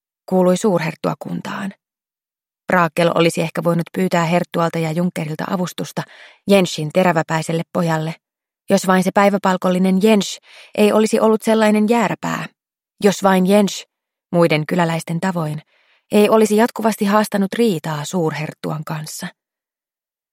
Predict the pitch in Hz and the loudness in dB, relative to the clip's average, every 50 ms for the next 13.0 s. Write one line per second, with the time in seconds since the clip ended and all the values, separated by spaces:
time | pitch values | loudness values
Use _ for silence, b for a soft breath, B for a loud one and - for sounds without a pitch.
0 | _ _ _ _ _ _ _ _ _ _ _ _ _ _ _ - 220 233 254 262 | _ _ _ _ _ _ _ _ _ _ _ _ _ _ _ 2 4 4 6 6
1 | 254 254 233 202 - 220 214 208 - 226 226 220 202 185 180 180 202 214 - 196 | 6 4 4 2 2 0 0 0 0 0 2 2 2 2 0 0 0 0 0 -2
2 | 160 160 156 151 147 - 160 156 151 151 - - 170 160 - _ - - 170 165 | -2 -2 -2 -4 -4 -6 -6 -6 -6 -6 -4 -4 -4 -4 -6 _ -10 -8 -6 -6
3 | 160 156 151 - _ _ _ - 180 - 180 165 160 165 175 185 - - - 185 | -6 -6 -8 -12 _ _ _ -4 -2 0 0 2 2 0 0 -2 -2 -2 -2 -2
4 | 180 165 160 160 160 - - 175 - - 185 170 165 151 147 151 156 - - 165 | -2 -2 -2 -6 -8 -8 -6 -6 -4 -4 -4 -4 -4 -4 -4 -6 -6 -2 0 0
5 | 156 147 - - 170 170 - - 180 - - _ _ _ _ _ _ _ _ _ | 0 0 -2 -6 -10 -10 -12 -14 -14 -16 -20 _ _ _ _ _ _ _ _ _
6 | _ _ _ _ _ _ _ _ _ _ _ _ _ _ _ _ - - 233 254 | _ _ _ _ _ _ _ _ _ _ _ _ _ _ _ _ 0 2 4 4
7 | 254 254 226 214 - - 240 240 233 208 - - 160 156 151 151 156 156 - - | 4 4 2 2 0 0 2 2 2 2 -2 -4 -6 -8 -8 -8 -10 -12 -12 -12
8 | 165 147 - _ _ - - 180 180 175 - 170 165 165 165 165 - 202 190 180 | -12 -12 -14 _ _ -8 -2 0 0 2 2 2 0 0 0 -2 -2 0 2 2
9 | 170 165 175 180 165 156 156 - - 190 185 175 170 180 - - 156 156 156 - | 2 2 2 0 0 -2 -4 -6 -6 -6 -4 -4 -4 -6 -8 -8 -8 -8 -8 -8
10 | - 165 - b b b b b b b - 208 208 202 190 - 196 180 214 - | -10 -12 -12 b b b b b b b 2 4 4 4 2 0 0 -2 -2 -2
11 | - - 208 190 175 - 175 - - 190 170 180 202 214 196 175 170 160 151 - | 0 0 0 0 0 -2 -6 -6 -6 -4 0 2 2 2 2 0 -2 -4 -4 -6
12 | 160 156 151 151 156 156 156 - 175 165 165 - 190 180 _ - - 165 160 156 | -6 -6 -6 -6 -6 -6 -6 -4 -4 -4 -2 -2 -4 -4 _ -4 -4 -4 -4 -4